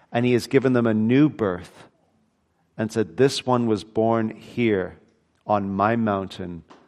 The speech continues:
where Christ was crucified." That's where your birth, in a certain sense, happened. So what is our response? Well, look at verse seven. "Singers and dancers alike say."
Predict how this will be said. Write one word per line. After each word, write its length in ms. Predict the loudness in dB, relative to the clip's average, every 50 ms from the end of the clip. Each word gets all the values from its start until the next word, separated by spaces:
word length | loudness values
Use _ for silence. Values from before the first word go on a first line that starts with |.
| _ _ _ _ _ -6
where 180 | -4 -4 -4
Christ 680 | -4 -8 -10 -2 0 0 0 0 -2 -8 -14 -18 -20 -20 _ _ _ _ -14
was 180 | -14 -12 -12 -14
crucified." 720 | -12 -8 -6 -6 -6 -6 -8 -10 -6 -4 -2 -2 -2 0
That's 280 | -2 -2 -2 -4 -4
where 100 | -2 -2
your 180 | 0 0 -2 -2
birth, 420 | -2 0 0 0 0 0 -4 -8
in 120 | -8 -8 -8
a 40 |
certain 440 | -8 -6 -2 0 0 0 0 -6 -10
sense, 340 | -8 -8 -8 -8 -8 -8 -10
happened. 480 | -10 -10 -10 -10 -10 -16 -18 -18 -18 -20 _ _ _ _ _ _ _ _ _ _ _ _ _ _ _ _ _ _ _ _ _ _ _ _ _ _ _ _ _ _ _ _ _ _ _ _ _ _ _ _ _ _ _ _ _ _ _ _ _ _ _ _ _ _ _ _ _ _ _ _ _ _ -20 -20 -20 -20 -8
So 140 | -2 0 4
what 160 | 6 6 6
is 140 | 6 6 6
our 160 | 6 6 6
response? 840 | 4 0 -2 -4 -4 2 2 2 4 2 -2 -4 -10 -12 -8 -2
Well, 120 | 0 0 2
look 200 | 2 0 -2 -2
at 100 | -4 0
verse 220 | 2 2 2 0
seven. 420 | -2 0 2 2 2 2 0 -2
"Singers 760 | -2 -6 -6 -4 2 6 6 6 8 8 8 8 8 6 2
and 200 | 0 0 0 2
dancers 640 | 4 4 4 4 4 0 -2 -4 0 0 0 0 0
alike 720 | -2 0 2 4 6 6 6 6 6 4 0 -6 -20 -20 _ -16
say." 640 | -14 -12 -8 -2 0 0 0 0 -2 -6 -12 -18